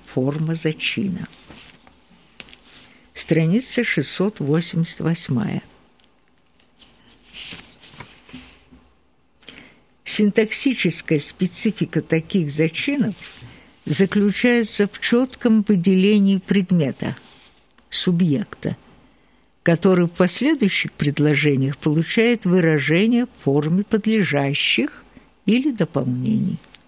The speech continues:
Например, «долгожители». Думаешь о них, и в памяти возникает «мафусаилы»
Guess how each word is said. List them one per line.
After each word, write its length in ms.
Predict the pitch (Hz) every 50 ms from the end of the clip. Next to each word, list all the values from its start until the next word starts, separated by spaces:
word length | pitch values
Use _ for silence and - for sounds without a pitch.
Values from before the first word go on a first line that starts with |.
| _ - _ _ _ _ _ _ _ _ _ _ _ _ _ _ _ _ _ _ _ _ _ _ _ _ _ _ _ _ _ _ _ _ _ _ _ _ _ _ _ _ _ _ _ _ _ _ _ _ _ _ _ _ _ _ _ _ _ _ _ _ _ - _ _ _ _ _ _ _ _ _ _ -
Например, 560 | 175 175 - - 208 196 170 131 - - - - - - - - - - _ _ _ -
«долгожители». 1300 | - 202 123 110 180 190 226 247 247 214 - 220 220 214 202 208 208 190 - - - - 110 - - - - - - - - _ _ _ _ _ _ _ _ _ _ _ _ _ _ _ _ - - - - - - - _ -
Думаешь 720 | 139 135 202 262 311 339 330 294 208 175 151 - - -
о 80 | 139 120
них, 240 | 131 123 - - - - - - - _ _ _ -
и 100 | - 185
в 140 | 160 - -
памяти 520 | - - 190 214 247 262 254 226 - - 214
возникает 920 | 185 185 202 170 - - 156 156 147 - - 180 185 202 220 220 202 196 - - - - - - - - _
«мафусаилы» 1900 | - 135 131 135 151 175 202 208 - - - 190 175 165 - - - 156 151 151 147 143 151 180 214 247 262 254 247 240 226 220 220 214 180 143 123